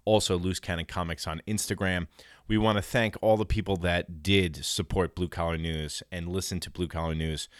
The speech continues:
'cause it really means a lot. But I think that with this new name, with this new format that we're gonna have,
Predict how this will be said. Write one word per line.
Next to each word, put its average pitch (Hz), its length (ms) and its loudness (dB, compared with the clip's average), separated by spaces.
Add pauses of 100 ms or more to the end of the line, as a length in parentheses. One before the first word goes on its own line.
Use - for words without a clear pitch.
(240)
'cause 90 160 -4
it 90 40 0
really 92 220 2
means 87 260 0
a 82 60 -2
lot. 76 380 -2 (280)
But 92 120 0
I 95 80 2
think 107 220 -4
that 98 280 2 (160)
with 104 220 0
this 110 180 0
new 110 140 2
name, 107 320 4
with 98 140 0
this 92 180 -4
new 101 100 4
format 95 540 2
that 90 120 0
we're 90 120 -4
gonna 90 180 0
have, 87 380 -2